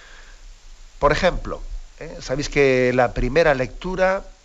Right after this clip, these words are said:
y en la segunda lectura, cuando es domingo, porque los días de diario solamente suele haber una lectura y el Evangelio, pero en las dos primeras lecturas se responde con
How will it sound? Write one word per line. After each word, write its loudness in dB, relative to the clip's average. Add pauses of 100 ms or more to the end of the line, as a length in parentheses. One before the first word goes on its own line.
(400)
y -8
en -4
la -4
segunda -4
lectura, 0
cuando 0
es -8
domingo, 0
porque -2
los -2
días 0
de -4
diario 2 (360)
solamente 0
suele 2
haber 4
una 2
lectura 2
y 0
el 2
Evangelio, 0 (720)
pero 2
en 4
las 4
dos -2
primeras 2
lecturas 0 (1120)
se -2
responde 0 (300)
con -2